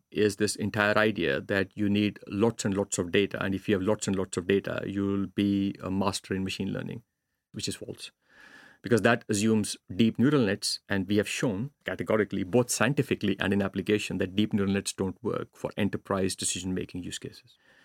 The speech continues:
And also the fact that you don't need millions of data points. The execution that we have done with our customers, we literally had twenty-one data points and not twenty-one million, which is essentially also one of the areas we filed our patents and published a lot of papers. The second bit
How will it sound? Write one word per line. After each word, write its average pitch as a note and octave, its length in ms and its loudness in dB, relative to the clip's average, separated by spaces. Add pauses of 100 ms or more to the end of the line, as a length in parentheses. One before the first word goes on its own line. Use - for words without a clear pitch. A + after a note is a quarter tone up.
(500)
And A2 360 4 (120)
also B2+ 280 4
the B2 100 4
fact A2 280 0
that G2 180 4
you G2+ 80 0
don't A2+ 160 4
need A2 140 2
millions G#2 340 2
of F#2 100 -2
data F#2+ 180 0
points. - 460 -8
The G2 340 0
execution G#2+ 520 -2
that G2 180 -2
we F#2+ 60 -2
have F2 160 -4
done F#2+ 240 0
with F#2 120 0
our F#2+ 160 0
customers, G2+ 480 -6
we G#2 60 0
literally A2 340 0
had F#2+ 200 -2
twenty-one F#2 400 0
data F#2 200 -2
points - 400 -10 (220)
and G#2+ 100 2
not A#2 140 4
twenty-one F#2+ 340 2
million, G2 300 -2 (140)
which G2 180 -2
is F#2+ 220 0
essentially G2 520 0
also G2 760 0
one G2 240 0
of F#2+ 100 -2
the F2 100 -4
areas F#2+ 280 0
we F#2+ 100 -2
filed F#2+ 300 -2
our F#2+ 100 -2
patents F#2+ 460 -4
and - 100 -4
published F#2 300 -4
a - 20 -6
lot F2+ 80 -4
of - 80 -12
papers. - 380 -12 (640)
The A#2+ 380 6
second D3+ 360 2
bit - 280 -2